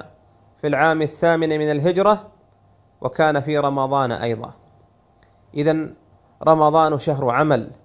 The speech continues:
وشهر جد ومسارعة ومثابرة، ومعلوم أن الجهاد في سبيل الله يحتاج إلى سفر، وبين المدينة ومكة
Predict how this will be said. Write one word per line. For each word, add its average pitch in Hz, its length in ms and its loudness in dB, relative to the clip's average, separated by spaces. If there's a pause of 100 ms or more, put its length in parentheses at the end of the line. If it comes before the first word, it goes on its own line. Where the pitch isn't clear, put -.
(800)
وشهر 160 440 4
جد 165 360 0
ومسارعة 151 800 4
ومثابرة، 131 720 2 (720)
ومعلوم 180 580 2
أن 175 200 -2
الجهاد 165 520 2
في 156 180 -2
سبيل 147 360 -4
الله 147 320 2 (640)
يحتاج 185 480 4
إلى 165 280 4
سفر، 156 400 2 (720)
وبين 175 380 4
المدينة 160 680 0
ومكة 151 480 0